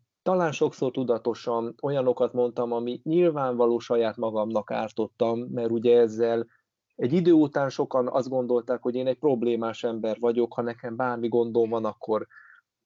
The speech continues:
a sajton keresztül mondom meg, de azt tudni kell, hogy ez egy huzamosabb dolog. Tehát akkor, amikor már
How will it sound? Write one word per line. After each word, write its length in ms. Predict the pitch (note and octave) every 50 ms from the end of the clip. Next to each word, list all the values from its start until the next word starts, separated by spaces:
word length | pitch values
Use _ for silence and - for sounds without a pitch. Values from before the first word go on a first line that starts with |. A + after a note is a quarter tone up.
| -
a 100 | - -
sajton 440 | A2 - C3+ B2+ B2+ B2+ - A#2+ A#2
keresztül 480 | G#2 A#2+ A#2 A#2+ A2+ G#2+ - - B2 A#2+
mondom 360 | A#2+ B2 B2 A2+ A#2 A#2 A#2
meg, 260 | A#2+ B2+ C#3 C3+ - -
de 160 | C#3 C3 B2+
azt 140 | C3 B2+ -
tudni 280 | - G3+ F#3+ C#3 A#2+ A2+
kell, 220 | - B2 B2 B2+
hogy 180 | A#2+ B2 B2 C3
ez 140 | B2+ A#2+
egy 160 | C#3 C3+ B2+ -
huzamosabb 680 | - D3+ C3+ A#2+ B2+ A#2+ A#2+ A#2+ A2+ - C3+ B2 A#2+
dolog. 220 | A#2 A#2+ A2 G#2+ -
Tehát 200 | - A#2 - -
akkor, 280 | E3 D#3+ - E3 D3+
amikor 420 | C#3 C3 B2+ B2 - - B2+ B2+ B2
már 200 | B2 A#2+ A#2+